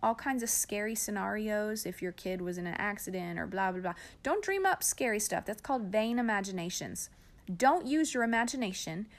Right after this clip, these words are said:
which is a tool God gave you, to dream up scary things that are gonna defile your imagination. If you're gonna dream up something, dream up the things of God. Like when you read the Bible, for example,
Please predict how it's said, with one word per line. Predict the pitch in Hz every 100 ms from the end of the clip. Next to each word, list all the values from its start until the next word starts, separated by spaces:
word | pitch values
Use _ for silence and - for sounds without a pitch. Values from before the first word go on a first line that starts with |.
| -
which | - 202
is | 196
a | 185
tool | - 262 254
God | 220 226 208
gave | 214 226
you, | 160 143 - - - - -
to | 240
dream | 185 247 240 220
up | 233 190 - - - - -
scary | - - 254 247 254 240
things | 240 262 254 196 196 -
that | 175
are |
gonna | 180 190
defile | 175 190 - - 180 208
your | 190 190
imagination. | 185 180 180 175 240 - - - - - - - - - - -
If | 202
you're | 254
gonna | 277 330
dream | 233 247 262
up | 262 -
something, | - 294 311 330 359 - - 196
dream | 214 240 294
up | 285
the | 240
things | - 202 190
of | 180
God. | 175 185 - - - - - -
Like | 208 214
when | 240
you | 247 226
read | 247 220
the | 196
Bible, | 202 185 175
for | 165 165
example, | 180 147 127 - -